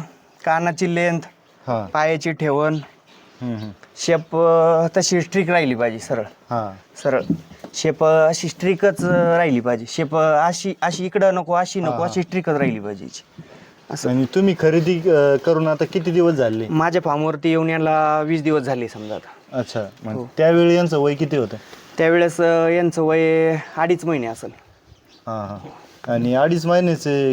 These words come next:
Speaker 2: अं, किती होता वेट याचं?
Speaker 1: वेट त्यांचं अडीच महिन्याचं पंचवीस किलो असेल,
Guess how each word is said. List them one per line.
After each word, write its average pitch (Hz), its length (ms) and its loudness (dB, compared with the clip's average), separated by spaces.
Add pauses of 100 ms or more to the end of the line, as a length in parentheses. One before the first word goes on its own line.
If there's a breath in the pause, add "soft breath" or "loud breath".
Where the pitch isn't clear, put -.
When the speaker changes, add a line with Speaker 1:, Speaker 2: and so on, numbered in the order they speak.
(100)
Speaker 2:
अं, 120 460 0 (120)
किती 165 220 0
होता 110 260 0 (320)
वेट 127 180 2 (280)
याचं? 117 240 -4 (200)
Speaker 1:
वेट 185 380 2
त्यांचं 196 400 2
अडीच 180 260 0
महिन्याचं 180 340 0
पंचवीस 185 440 -2
किलो 165 380 4
असेल, 160 220 0